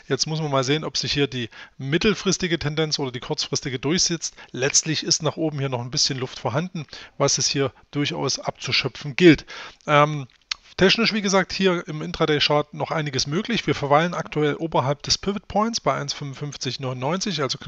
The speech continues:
rund eins sechsundfünfzig. Das ist eine gute Indikation, für den Fall, dass, wenn sich der Preis hier stabilisiert, und danach sieht die aktuelle Handelskerze auch wieder aus,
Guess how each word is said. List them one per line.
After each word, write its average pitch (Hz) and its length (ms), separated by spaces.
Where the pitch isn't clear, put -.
rund 175 240
eins 147 280
sechsundfünfzig. 165 760
Das 131 160
ist - 140
eine 139 100
gute 190 240
Indikation, 190 720
für - 300
den 147 160
Fall, 147 400
dass, 147 280
wenn 147 120
sich 131 140
der 139 120
Preis 135 340
hier 131 100
stabilisiert, 123 600
und 151 120
danach 127 160
sieht 156 200
die 147 80
aktuelle 131 400
Handelskerze 131 720
auch 123 180
wieder 123 180
aus, 165 300